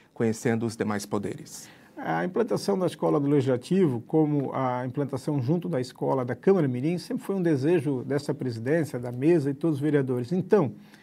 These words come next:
Speaker 2: é, perceber que esse projeto, sem dúvida nenhuma,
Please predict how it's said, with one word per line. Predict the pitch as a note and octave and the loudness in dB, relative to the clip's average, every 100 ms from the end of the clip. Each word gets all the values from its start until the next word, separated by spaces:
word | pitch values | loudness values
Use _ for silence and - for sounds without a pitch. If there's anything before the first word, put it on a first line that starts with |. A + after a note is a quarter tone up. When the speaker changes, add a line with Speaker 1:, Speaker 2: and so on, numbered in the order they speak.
| - _ | -20 _
Speaker 2:
é, | C3 C3+ | -6 -4
perceber | - D4+ - G#3+ D3+ D3+ | 0 -2 4 4 4 2
que | D3 F#3+ | 2 -2
esse | G3 | -4
projeto, | - D#3 C#3 D3+ | -2 2 2 2
sem | - D#3+ C#3+ | 0 -2 0
dúvida | C3+ A3 G3 D3+ | 0 2 2 2
nenhuma, | C#3 E3+ F3+ C3 | 2 2 2 0